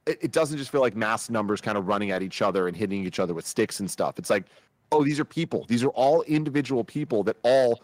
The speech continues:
have stories and lives and friends and relationships. And they are now deciding, and, like, whether it's on the small scale or the Mon Mothma scale, deciding, like, yo, we need to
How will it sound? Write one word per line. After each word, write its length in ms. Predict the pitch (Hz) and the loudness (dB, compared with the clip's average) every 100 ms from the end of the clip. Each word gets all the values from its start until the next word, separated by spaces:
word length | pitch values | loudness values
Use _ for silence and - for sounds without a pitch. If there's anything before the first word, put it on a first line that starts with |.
| _ | _
have 160 | 135 123 | -4 -2
stories 400 | - 147 143 110 | 0 2 2 0
and 120 | 104 | -2
lives 380 | 104 123 117 95 | 0 2 0 -2
and 120 | 92 | -6
friends 260 | - 127 117 | 0 0 0
and 120 | 98 | -4
relationships. 680 | 92 104 131 123 - 101 - | -2 0 0 -2 -2 -2 -2
And 180 | 98 92 - - - | -8 -8 -12 -16 -2
they 140 | 127 | 2
are 80 | 123 | 2
now 420 | 117 135 123 113 _ - | 2 0 2 0 _ -6
deciding, 640 | 123 - 131 151 104 101 117 | -4 0 2 2 0 -4 -4
and, 300 | 110 101 - _ _ _ - | -2 -4 -8 _ _ _ -8
like, 220 | 98 101 90 _ _ _ - | -4 -4 -6 _ _ _ -2
whether 240 | 139 151 | 2 4
it's 100 | 135 | 4
on 100 | 135 | 2
the 60 | 113 | -2
small 260 | - 135 143 | 0 0 0
scale 260 | - 139 127 | 2 2 4
or 100 | 120 | 2
the 80 | |
Mon 220 | 117 117 107 | 2 0 2
Mothma 340 | 123 147 120 | 0 0 -6
scale, 440 | - 101 92 90 - _ _ _ - | -4 0 0 -2 -6 _ _ _ -6
deciding, 360 | 117 151 151 | 0 2 2
like, 200 | 123 107 | 0 0
yo, 120 | 127 | 2
we 140 | 135 120 | 4 2
need 220 | 127 131 | -2 -2
to 300 | 139 131 123 | 0 0 0